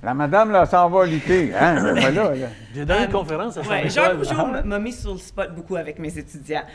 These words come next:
Speaker 1: Ah
Speaker 3: Parce
Speaker 1: ouais ?
Speaker 3: que c'était quelque chose que j'aimais pas d'en parler. C'est, même si j'ai fait pour eux autres, j'en parle, ils, les étudiants le savaient. Mais je suis très, je suis quelqu'un qui travaille très fort, puis quand c'est le temps de travailler, on travaille.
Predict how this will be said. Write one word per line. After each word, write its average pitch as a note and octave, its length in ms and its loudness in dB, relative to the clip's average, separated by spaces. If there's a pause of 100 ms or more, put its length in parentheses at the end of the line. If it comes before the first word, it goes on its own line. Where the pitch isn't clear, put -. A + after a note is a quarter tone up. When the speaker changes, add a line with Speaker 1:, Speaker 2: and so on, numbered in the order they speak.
Speaker 1:
Ah - 60 -8
Speaker 3:
Parce A#2+ 140 -2
Speaker 1:
ouais ? C#3+ 60 -2
Speaker 3:
que - 60 -4
c'était - 140 -12
quelque G#3 200 -10
chose B3 140 -8
que G3+ 140 -8
j'aimais F3 320 -8
pas G#3+ 160 -8
d'en F#3+ 140 -10 (120)
parler. E3+ 300 -8
C'est, - 160 -18
même F#3 220 -6
si A#3+ 120 -12
j'ai F#3 160 -8
fait G3 220 -12
pour F3 160 -12
eux E3 180 -6
autres, G#3 260 -10
j'en D#3 180 -10
parle, E3+ 280 -14
ils, D#3 160 -14 (140)
les C#3+ 120 -20
étudiants G3+ 280 -8
le G#3 60 -10
savaient. E3 480 -8 (540)
Mais D#3 320 -6
je D3+ 60 -12
suis - 140 -14
très, G#3 300 -6
je F#3+ 100 -8
suis - 100 -20
quelqu'un F#3+ 240 -6
qui F#3 60 -10
travaille D3+ 260 -6
très D3+ 160 -12
fort, G3 340 -8
puis - 140 -20
quand D3+ 300 -8
c'est D#3 100 -16
le D#3 60 -18
temps D#3 100 -12
de D#3 60 -18
travailler, D#3+ 280 -8
on F3 60 -8
travaille. - 380 -10